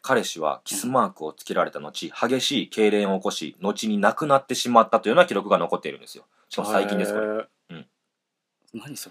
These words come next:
Speaker 2: れ？
Speaker 1: で、彼の死因は紛れもなく、キスシーンを、あ、キスシーンじゃない、キス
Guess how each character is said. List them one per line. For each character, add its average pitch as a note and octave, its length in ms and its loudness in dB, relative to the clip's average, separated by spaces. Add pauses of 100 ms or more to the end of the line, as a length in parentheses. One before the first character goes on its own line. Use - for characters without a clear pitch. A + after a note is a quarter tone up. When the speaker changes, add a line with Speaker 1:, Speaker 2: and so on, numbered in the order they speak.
Speaker 2:
れ？ F2+ 80 -16 (200)
Speaker 1:
で、 F3 220 0
彼 D#3+ 240 4
の G#2+ 100 2
死 F#2 200 -4
因 F#2 100 0
は E2+ 80 0
紛 G#2 260 2
れ C#3+ 120 2
も C3+ 100 0
な B2+ 100 2
く、 - 220 -8
キ - 80 -8
ス D3 120 -4
シ - 180 -6
ー B2 100 -2
ン - 20 2
を、 D3+ 200 -2
あ、 - 80 -6
キ - 80 -8
ス - 60 -8
シ - 80 -6
ー - 20 -6
ン - 20 -6
じ - 20 -12
ゃ - 20 -14
な - 20 -16
い、 - 20 -20
キ - 80 -8
ス - 120 0